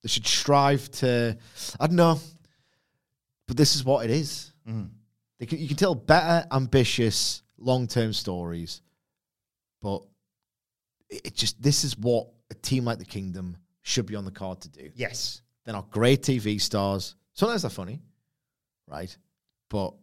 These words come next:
Speaker 1: this is what they exist to do.
Speaker 2: Mm.
Speaker 1: They exist to be a really, really good, proper, proper hands, like, proper solid hands, like, but, like, the good version of that.
Speaker 2: Mm.
Speaker 1: Like, I think they work so,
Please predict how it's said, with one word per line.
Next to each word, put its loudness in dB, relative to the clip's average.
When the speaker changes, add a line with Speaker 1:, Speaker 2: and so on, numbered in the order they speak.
Speaker 1:
this -2
is -10
what -4
they 0
exist -6
to -14
do. -14
Speaker 2:
Mm. -12
Speaker 1:
They -2
exist -6
to -8
be -10
a -14
really, -4
really 0
good, -6
proper, 0
proper -2
hands, -10
like, -20
proper -6
solid -2
hands, -8
like, -10
but, -12
like, -6
the -8
good 0
version -4
of -8
that. -4
Speaker 2:
Mm. -8
Speaker 1:
Like, -4
I -4
think -8
they -2
work -2
so, 0